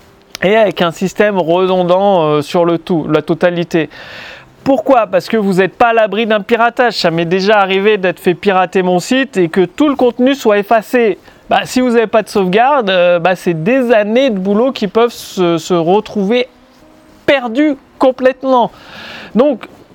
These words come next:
les logiciels, ça peut vous paraître trivial. « Ouais, moi, je suis pas technique et tout. » Oui, tout le monde n'est pas technique, mais embauchez un technicien, un prestataire freelance sur Upwork ou sur Fiverr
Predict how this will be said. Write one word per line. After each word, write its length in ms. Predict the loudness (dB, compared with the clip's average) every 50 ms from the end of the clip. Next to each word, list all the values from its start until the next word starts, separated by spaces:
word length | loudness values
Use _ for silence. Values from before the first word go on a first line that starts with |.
| _
les 140 | 0 2 2
logiciels, 600 | 4 2 2 2 0 -2 0 0 2 2 2 2
ça 140 | 0 0 0
peut 140 | 0 0 0
vous 160 | 0 0 0
paraître 380 | 2 2 0 2 2 0 -2 -2
trivial. « 580 | -2 -2 -2 0 2 2 4 4 4 4 2 2
Ouais, 220 | 2 2 2 2
moi, 160 | 2 0 0 -2
je 80 | -2
suis 100 | -2 -2
pas 180 | 0 0 0 0
technique 460 | 0 -4 -4 0 0 0 0 0 -2
et 60 | -4
tout. » 240 | -2 0 0 0 0 2
Oui, 280 | 2 2 2 2 0 -4 -8 _
tout 120 | -2 0 2
le 60 | 2
monde 220 | 2 2 2 2
n'est 100 | 0 0
pas 160 | 2 2 0
technique, 480 | 2 0 -2 -2 0 -2 -2 -2 -2 -2
mais 160 | -2 -2 -2 -2 -6 _ _ _ _ _ _ _ _ -20 -14 _ -2
embauchez 440 | 0 0 2 0 -2 0 0 0 0
un 140 | 0 0
technicien, 640 | 0 -2 -4 -2 -2 -2 -2 -2 -2 -2 0 2 2
un 140 | 2 0 -2
prestataire 760 | -4 -6 -4 -4 -4 -2 0 -2 -2 0 0 0 -2 -2 -6
freelance 600 | -6 -4 0 0 2 2 2 0 -2 -4 -10 -18 -20 -20 -20 -20 -20 -20 -20 -20 -20 -20 -18
sur 440 | -14 -12 -4 0 0 2 2 2 0
Upwork 500 | 0 0 0 2 2 2 2 0 -2 -2
ou 80 | -4
sur 240 | -2 -2 -2 -2 -2
Fiverr 640 | -2 -2 -2 0 2 4 4 4 2 0 -2 -6